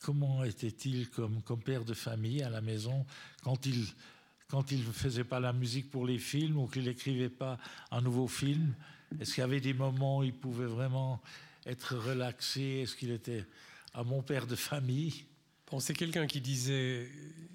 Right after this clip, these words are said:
Speaker 2: il, il ne pouvait pas rester tranquille, il devait travailler, il devait toujours avoir un projet. Et il s'investissait dans son, dans le projet,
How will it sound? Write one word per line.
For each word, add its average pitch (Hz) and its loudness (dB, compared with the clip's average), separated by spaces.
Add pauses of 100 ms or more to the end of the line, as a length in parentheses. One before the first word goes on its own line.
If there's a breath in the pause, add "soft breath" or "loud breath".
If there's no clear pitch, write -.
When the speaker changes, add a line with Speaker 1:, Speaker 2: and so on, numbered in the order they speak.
(140)
Speaker 2:
il, 165 -10
il 143 0
ne 135 2
pouvait 135 0
pas 151 0
rester 139 0
tranquille, 131 -2
il 117 -4
devait 123 0
travailler, 117 -2
il 104 -4
devait 113 -4
toujours 123 -2
avoir 113 0
un 107 -4
projet. 104 -6 (2000 loud breath)
Et 143 2
il 127 4
s'investissait 143 2
dans 131 0
son, 123 -2
dans 123 -2
le 117 -2
projet, 120 -4